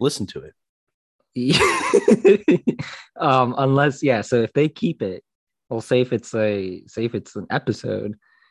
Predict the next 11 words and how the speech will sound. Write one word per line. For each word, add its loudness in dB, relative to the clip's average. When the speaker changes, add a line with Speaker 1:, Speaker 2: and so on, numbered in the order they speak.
Speaker 2:
um, -4
then 2
yeah, 0
they -2
would -4
keep -2
it -6
until -10
they -8
sell -6
it. -12